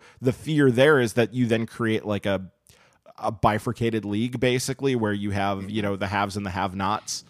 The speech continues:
Speaker 1: and the have-nots are playing for their playoff spot. Maybe in baseball that doesn't matter because
Speaker 2: Well, I think
Speaker 1: the postseason
Speaker 2: the
Speaker 1: is just so random.
Speaker 2: The reason they won't do that is because it would put,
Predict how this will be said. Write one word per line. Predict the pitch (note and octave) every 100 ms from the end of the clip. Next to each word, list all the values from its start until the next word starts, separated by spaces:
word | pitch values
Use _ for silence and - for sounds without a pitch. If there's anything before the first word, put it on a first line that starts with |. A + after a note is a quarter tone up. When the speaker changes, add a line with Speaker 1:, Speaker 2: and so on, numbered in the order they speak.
| _ _ -
Speaker 1:
and | A2+
the | G#2
have-nots | A2+ A2 A2 G#2+
are | G#2+
playing | - G#2+ G2+ G2
for | - G2 F#2+ F#2 F2 -
their | G#2+
playoff | - A2 G#2 G2+
spot. | - G2 F#2 - - - _ _ - - -
Maybe | B2+ C3 D#3
in | D#3
baseball | B2+ D3+ C3+ B2
that | A#2
doesn't | A#2+ G#2 G2
matter | A#2+ B2 E2+ _ -
because | A#2+ A2 G2+
Speaker 2:
Well, | C#3 C#3
I | C3+ C3
think | C#3 B2+
Speaker 1:
the | -
postseason | A#2+ - A#2+ G#2+
Speaker 2:
the | B2
Speaker 1:
is |
just | - G#2+
so | G2+
random. | F#2 G#2 E2 F2 _ _ _ _ _
Speaker 2:
The | B2+
reason | B2 D3+ D3
they | B2+
won't | G#2+ G#2+
do | F2+
that | E2+ F#2 F2+
is | E2+ -
because | F2+ G2 F#2 F2+ -
it |
would | G#2+ G2+
put, | -